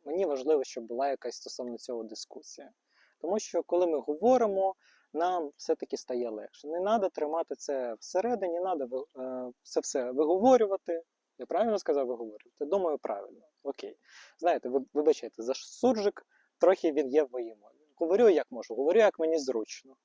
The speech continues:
Ось. Та й таке. Тому пишіть коментарі, висловлюйте свої думки. Я, мені буде дуже цікаво це все почитати, якщо там дійсно щось буде.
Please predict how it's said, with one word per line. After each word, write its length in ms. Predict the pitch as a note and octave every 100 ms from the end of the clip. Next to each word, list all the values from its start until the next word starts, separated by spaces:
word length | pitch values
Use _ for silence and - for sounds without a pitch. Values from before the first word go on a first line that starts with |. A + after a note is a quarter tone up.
| _ _ _
Ось. 280 | - - - _ _ _ - - - - _
Та 80 | -
й 40 | E3
таке. 260 | - - - _ - - -
Тому 420 | E3+ F#3+ E3 C3+ _
пишіть 260 | - - F#3
коментарі, 580 | D#3 D3 - G#3+ B3 C4
висловлюйте 600 | E3+ - F3 C#3 B2+ B2+
свої 280 | - C#3 C#3
думки. 580 | D#3+ E3 - G3+ A3 G#3 -
Я, 640 | A#2+ B2 C#3+ C3+ A#2+ A#2 A2+ A#2+ _ _ C#3+ C3+ _
мені 300 | D3 D#3 E3+
буде 220 | C3+ B2
дуже 240 | A#2 B2 -
цікаво 460 | - - A2+ G#2+ G2+
це 120 | -
все 600 | - B2 A2+ G#2+ G#2 G#2+ _ _ _ _
почитати, 580 | - - - C#4 - A#3 - _ _ -
якщо 220 | - C#3+
там 140 | C#3
дійсно 260 | B2+ B2+ B2
щось 180 | - A#2+
буде. 320 | B2 B2 C3